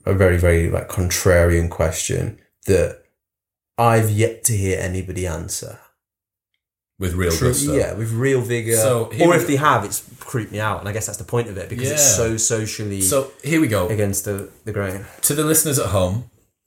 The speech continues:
Speaker 2: give us a tweet at Chris Will X and at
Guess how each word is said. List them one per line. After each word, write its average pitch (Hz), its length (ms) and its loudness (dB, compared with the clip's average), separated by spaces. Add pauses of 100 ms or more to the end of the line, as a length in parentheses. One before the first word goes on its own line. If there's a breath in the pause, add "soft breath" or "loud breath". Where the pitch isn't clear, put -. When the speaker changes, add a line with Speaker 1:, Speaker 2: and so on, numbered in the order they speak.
(320)
Speaker 2:
give 139 140 0
us 131 120 0
a 123 40 -4
tweet 107 280 0
at 117 300 0
Chris - 260 -2
Will 110 200 0
X - 280 -2
and 98 240 -4
at 98 300 -2